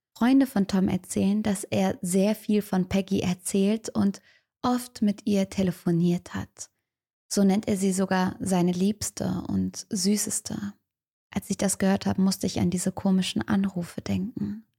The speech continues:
Er verbringt außerdem auffallend viel Zeit mit Kindern in seinem Wohnort und versucht oft mit zwölf oder dreizehnjährigen zu flirten.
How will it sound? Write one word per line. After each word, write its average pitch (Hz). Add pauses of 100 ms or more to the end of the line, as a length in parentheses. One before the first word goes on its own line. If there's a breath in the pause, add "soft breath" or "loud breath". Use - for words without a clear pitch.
(180)
Er 220
verbringt 214
außerdem 214
auffallend 208
viel 202
Zeit 196
mit 185 (140)
Kindern 220
in 196
seinem 180
Wohnort 208 (480 loud breath)
und 208
versucht 214
oft -
mit 185 (120)
zwölf 190
oder 185
dreizehnjährigen 180
zu 180
flirten. 190